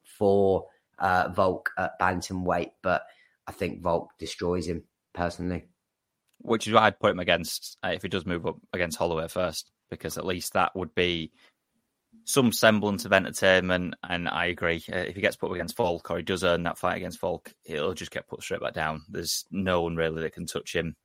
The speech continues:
Speaker 2: at this point in time in that division. So, um, last thing on M M A, Savannah Marshall, weirdly enough,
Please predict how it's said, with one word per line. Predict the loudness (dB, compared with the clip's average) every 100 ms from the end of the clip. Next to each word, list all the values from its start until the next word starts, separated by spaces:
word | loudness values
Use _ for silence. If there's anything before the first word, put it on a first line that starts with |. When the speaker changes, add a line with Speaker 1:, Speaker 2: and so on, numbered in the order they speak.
| _ -8
Speaker 2:
at | -8
this | -8
point | -2 -2
in | -2
time | -2 0 0 -6 -8
in | -4
that | -4 -4
division. | -6 -6 -6 -12 _
So, | -8 -4 -4 -8 -20 -18 -18 -20 _
um, | 8 8 6
last | 6 6 6 4
thing | 6 6 4 4
on | 8 10 10 6 2
M | 2
M | 6
A, | 8 8 4 -8
Savannah | -6 4 4 4
Marshall, | 6 6 6 2 0 -2 -4 _ _
weirdly | 0 0 2 -2
enough, | 0 -2 -2 -14